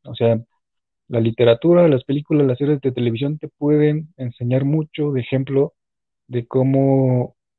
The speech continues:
cómo a nivel simbólico está operando la sociedad, qué símbolos están operando ahí, cómo entran en conflicto, cómo entran en homología o en, en alianzas, pero no habría que olvidar que, eh, el discurso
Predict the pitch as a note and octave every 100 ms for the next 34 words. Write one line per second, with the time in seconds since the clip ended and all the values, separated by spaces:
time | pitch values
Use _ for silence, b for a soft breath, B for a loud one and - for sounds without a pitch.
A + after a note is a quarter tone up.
0 | _ - D3+ D3 C3+ C#3 C#3+ C#3 D#3 C#3+
1 | B2+ C3+ C3 B2+ B2+ A#2+ A2 A2+ A#2+ D#3+
2 | F#3 _ - B2+ C#3+ C#3+ D3 C#3 C#3+ -
3 | _ _ C3 - B2 C3 C3 A#2 B2 B2
4 | C3+ F#3 - _ _ _ _ _ - B2
5 | C3+ C3+ B2 A2+ G#2 G2+ D3+ D#3 C#3 C#3
6 | C3 B2+ C3 B2+ A2+ A2 G#2+ A#2 - C#3+
7 | D3 B2+ B2 - A2+ A2 B2 D3 D3+ F#3
8 | - _ _ _ _ _ _ _ _ _
9 | - D3+ F3 F3 F#3+ F#3 - D#3+ D3 C#3+
10 | D#3 C#3 D3+ D3+ D3+ D3 B2+ B2 C#3+ E3
11 | E3+ _ _ - - C#3+ F#3 G3 _ _
12 | - _ C3 A2+ A2 A2 G#2+ G#2+ A#2 A2+
13 | A2+ - C3+ C#3+ D3+ D#3